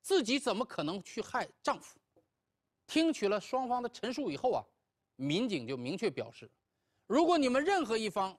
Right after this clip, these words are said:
对赵明的死因有异议，可以向警方申请解剖尸体。”赵明的家人商量以后啊，想到既然要公了，那就必须查明死因呐，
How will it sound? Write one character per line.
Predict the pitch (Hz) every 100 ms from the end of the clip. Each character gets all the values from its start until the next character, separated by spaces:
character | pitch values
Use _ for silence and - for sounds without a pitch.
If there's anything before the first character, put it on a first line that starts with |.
| _
对 | 240 208
赵 | 339 294
明 | 196 180
的 | 226
死 | - - 139
因 | 156 208
有 | 156 139
异 | 214
议， | 131 - _ _ _ -
可 | 285
以 | 311
向 | 240 277 240
警 | 180 147
方 | 160 240 233
申 | 269 277
请 | - 113 _ _
解 | - 151
剖 | 127 196 190
尸 | -
体。” | 208 - _ _ _ _ _ _ _ _ _ _ -
赵 | 240 185
明 | 147 175
的 |
家 | 170 202 175
人 | 165
商 | - 170
量 | 180
以 | 117
后 | 175 127
啊， | 113 _ _ _ _ _ _ _ _
想 | - 160 170
到 | 233 208
既 | - 359 349
然 | 247 247
要 | 233
公 | 240 247
了， | 180 131 139
那 | 208
就 | 240
必 | 214 240
须 | 233
查 | - 202
明 | 233 247
死 | - 147
因 | 185
呐， | 208